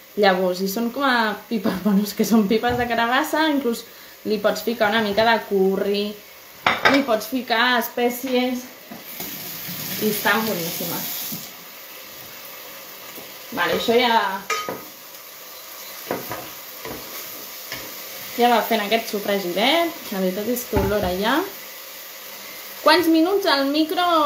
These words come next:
la carabassa? Vols dir, no? Sí. Em, més o menys, depèn del tamany, eh? Sí que, perquè no us exploti ni res, sí que talleu-la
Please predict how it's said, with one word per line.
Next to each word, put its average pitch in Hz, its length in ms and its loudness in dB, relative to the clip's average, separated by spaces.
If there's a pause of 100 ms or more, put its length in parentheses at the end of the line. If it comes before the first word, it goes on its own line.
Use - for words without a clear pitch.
la 254 160 2
carabassa? 254 540 2 (680)
Vols 226 280 2
dir, 254 180 -2
no? 240 200 -4 (180)
Sí. 202 160 -6 (1700)
Em, 269 300 8 (760)
més 311 160 4
o 403 80 4
menys, 262 220 4
depèn 277 260 2
del 339 220 2
tamany, 220 420 0 (140)
eh? - 80 0
Sí 285 180 -6
que, 311 160 0 (640)
perquè 233 320 4
no 233 140 2 (140)
us 285 120 2
exploti 240 560 2
ni 220 240 0
res, 302 300 2
sí 277 140 -2
que 240 120 4
talleu-la 233 400 4